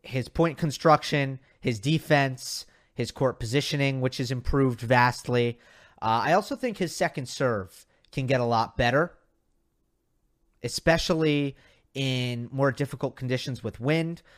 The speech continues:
uh, because he is hitting his second serve quite hard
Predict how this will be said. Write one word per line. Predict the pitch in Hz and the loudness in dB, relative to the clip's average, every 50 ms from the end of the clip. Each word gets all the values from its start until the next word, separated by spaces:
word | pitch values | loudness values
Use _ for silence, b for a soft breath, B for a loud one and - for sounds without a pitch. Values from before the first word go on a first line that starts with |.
| b b b b | b b b b
uh, | 95 107 110 | -4 -2 -2
because | 113 120 - 165 135 - | -2 -2 -2 -2 -2 -2
he | 175 180 202 | 0 2 2
is | 233 240 - | 2 2 2
hitting | 262 233 226 196 | -2 -2 0 -2
his | 170 156 - | -4 -4 -2
second | - 175 151 - 156 | -2 -2 -2 -2 -6
serve | - - 160 143 127 - | -4 -2 -2 -2 -2 -2
quite | - 165 139 120 | 0 2 2 2
hard | - - - 143 143 143 143 143 139 | 0 -4 0 2 4 4 4 2 0